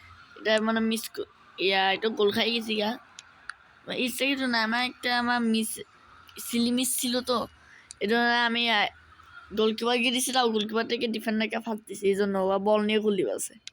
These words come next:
তো সমস্যা নাই, ও ডিফেন্ড করবে, আশা করি। তো আমি গোল কি জন্যই বার করতেছি। আচ্ছা, তা করে ফেলি। আচ্ছা, বাদ দাও। তো দেখি আমাদের ডিফেন্স কিরকম। তো এখানে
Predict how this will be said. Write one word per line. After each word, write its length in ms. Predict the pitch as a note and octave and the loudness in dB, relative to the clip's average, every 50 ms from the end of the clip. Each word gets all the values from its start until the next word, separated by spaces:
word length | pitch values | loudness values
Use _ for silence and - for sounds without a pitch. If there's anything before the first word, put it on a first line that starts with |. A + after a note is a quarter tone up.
| _ _ _ - - - - _ _ _ _ - | _ _ _ -20 -20 -20 -20 _ _ _ _ -10
তো 80 | - | -6
সমস্যা 340 | B3+ C4 A#3+ B3 B3 - G#3+ | -2 -2 -2 -2 -2 -4 -2
নাই, 160 | G#3+ G#3+ G#3+ | 0 0 2
ও 120 | A3 A3 A3+ A3+ A3 A3 G#3+ - - - | 2 2 2 2 2 2 0 0 -4 -8
ডিফেন্ড 320 | G#3 G#3 A3 G#3 G#3 G3+ | -6 -4 -2 -2 -2 -2
করবে, 200 | - G#3+ G3+ - - - | -2 -2 -2 -2 -4 -6
আশা 200 | - G3 - - | -8 -10 -10 -10
করি। 160 | - - - - - - - _ _ - - _ - - - - _ _ _ _ _ _ _ - - _ _ _ _ - | -12 -14 -14 -20 -20 -20 -20 _ _ -20 -20 _ -20 -20 -20 -20 _ _ _ _ _ _ _ -20 -20 _ _ _ _ -4
তো 100 | - A#3+ | -2 0
আমি 120 | B3+ C4 B3 B3+ | 2 2 0 0
গোল 240 | A#3+ G#3+ G#3+ G#3+ G#3 | 2 2 4 4 4
কি 180 | G#3+ - - G3 | 2 -2 -6 -4
জন্যই 300 | G3+ G3 G3 G3+ G#3+ A3 | -4 -2 0 0 0 0
বার 160 | A3 G#3+ G#3+ | 0 0 0
করতেছি। 320 | G#3+ G#3 - - G#3+ - - | -2 -4 -6 -10 -12 -8 -8
আচ্ছা, 160 | - - A#3 | -6 -4 -2
তা 80 | A3+ A#3 | 0 0
করে 240 | G#3 - G3+ G3 G3 | 0 2 0 0 0
ফেলি। 220 | G3+ G3 G3+ - - - - | 0 -2 -4 -6 -10 -14 -16
আচ্ছা, 200 | - G#3+ - - | -16 -14 -10 -8
বাদ 140 | C#3+ - - - - | -6 -6 -8 -8 -12
দাও। 100 | - - - - - - - - - - - - - - - - - - - - - - - - - - - - - - - - - - - - - - - - - - - - - - - | -18 -18 -20 -20 -20 -20 -20 -20 -20 -20 -20 -20 -20 -20 -20 -20 -20 -20 -20 -20 -20 -20 -20 -20 -20 -20 -20 -20 -20 -20 -20 -20 -20 -20 -20 -20 -20 -20 -20 -20 -20 -20 -20 -20 -20 -12 -10
তো 80 | - | -8
দেখি 420 | C4+ B3 C4+ A3+ A#3+ B3 A#3+ D4 D4 | -8 -6 -4 -4 -2 -2 0 0 0
আমাদের 340 | C#4 C#4 C4+ C4+ B3 A#3+ | 2 2 2 0 -2 -2
ডিফেন্স 380 | G#3+ A3+ G#3 - B3 B3+ B3 - | -2 -4 -4 -4 -4 -4 -4 -4
কিরকম। 360 | - - G2+ - - - - - - - - - - - - - - - - - - - - - - - - - - - - - - - - - - - - - - - - - - - - - - - - - - - - - - - - - - - - - - - - - - - - - - - - - - - - - - - - - - - - - - - - - - - - - - - - | -4 -6 -6 -6 -8 -10 -12 -14 -16 -20 -20 -20 -20 -20 -20 -20 -20 -20 -20 -20 -20 -20 -20 -20 -20 -20 -20 -20 -20 -20 -20 -20 -20 -20 -20 -20 -20 -20 -20 -20 -20 -20 -18 -18 -18 -16 -18 -18 -18 -18 -18 -20 -20 -20 -20 -20 -20 -20 -20 -20 -20 -20 -20 -20 -20 -20 -20 -20 -20 -20 -20 -20 -20 -20 -20 -20 -20 -20 -20 -20 -20 -20 -20 -20 -20 -20 -20 -20 -20 -20 -20 -20 -20 -20 -20 -20 -20 -20 -10
তো 100 | - G#3+ | -6 -4
এখানে 340 | G#3+ G#3+ - A3 G#3+ G#3+ A3 | -4 -2 -2 -2 0 0 2